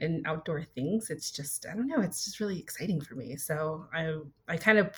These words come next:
put myself in positions to be able to explore these things. And I don't think I, ac-, so I'm a fly fishing guide now here in Colorado,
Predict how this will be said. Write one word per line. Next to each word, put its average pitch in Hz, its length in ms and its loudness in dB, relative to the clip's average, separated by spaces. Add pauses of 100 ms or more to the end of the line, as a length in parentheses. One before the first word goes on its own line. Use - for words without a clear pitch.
(120)
put 220 200 6
myself 185 400 4
in 175 100 2
positions 165 800 -2
to - 180 -4
be 160 140 -2
able 160 180 -8
to - 160 -6
explore 147 420 -4
these 135 200 -6
things. - 400 -12
And 151 200 -4 (320)
I 214 80 10
don't 254 120 12
think 277 120 10
I, 214 340 12
ac-, 220 80 10
so 226 140 12
I'm 220 200 12
a 208 80 8
fly 185 180 6
fishing 185 300 2
guide 175 200 0
now 165 220 0
here 160 220 0
in 151 100 0
Colorado, 147 540 2